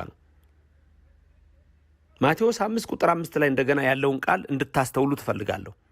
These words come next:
ቅድም ያልኳችሁ የዋሆች ብፁዓን ናቸው ምድርን ይወርሳሉና፣ አንድ ይችን ምድር ይወርሳሉ፣ ሁለት ምድር የተባለች ገነትን ይወርሳሉ፣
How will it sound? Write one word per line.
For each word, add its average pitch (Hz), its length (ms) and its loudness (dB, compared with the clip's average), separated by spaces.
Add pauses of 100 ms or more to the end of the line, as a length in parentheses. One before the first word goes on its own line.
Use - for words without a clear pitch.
(1160)
ቅድም 127 300 2
ያልኳችሁ 104 420 -4
የዋሆች 147 500 2
ብፁዓን - 360 -4
ናቸው - 300 -8 (880)
ምድርን 143 340 4
ይወርሳሉና፣ 107 600 -2 (1500)
አንድ 226 260 2
ይችን 147 260 2
ምድር 139 220 6
ይወርሳሉ፣ 95 420 0 (2500)
ሁለት 196 340 0 (480)
ምድር 156 260 2
የተባለች 113 500 -2
ገነትን 117 400 0
ይወርሳሉ፣ - 400 -8